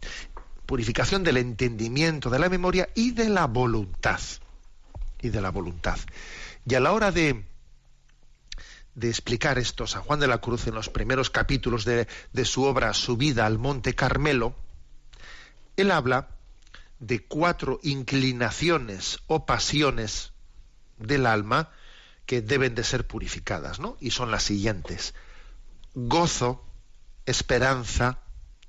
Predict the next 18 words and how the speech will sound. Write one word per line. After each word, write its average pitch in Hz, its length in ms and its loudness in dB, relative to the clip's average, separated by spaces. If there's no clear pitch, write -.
dolor 123 600 2
y 139 100 2
temor. 110 640 -2
Gozo, 131 360 0
esperanza, 117 600 0
dolor 104 400 -2
y 107 80 -4
temor. 95 420 -4
La - 80 -14
verdad 98 180 -2
es - 40 -6
que 117 220 0
fue - 340 0
el, 113 400 -2
se, - 280 -2
se 120 200 0
quedó 131 480 2
casi 123 340 0